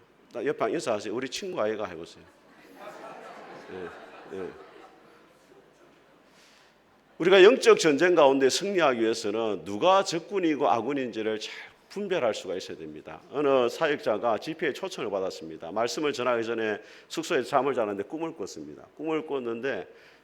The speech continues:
양쪽에서 두, 두 무리가 편이 나눠져 가지고 확 돌을 던지고 싸우고 있는 거예요.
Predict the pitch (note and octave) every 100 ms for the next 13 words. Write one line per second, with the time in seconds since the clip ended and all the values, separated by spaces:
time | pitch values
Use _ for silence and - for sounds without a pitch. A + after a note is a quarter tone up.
0 | - C#3 D#3 E3+ G#3 G3+ G3 E3 D3+ D3+
1 | - - - D#3+ E3+ G3 E3+ C#3 C3 G3
2 | F3 D3+ C#3 C#3 C3+ B2+ A#2+ A2+ A#2 -
3 | - - A#2+ B2+ C3+ D#3+ C3 G#2+ G2+ -
4 | D3 G#2 D2+ C#2+ B1+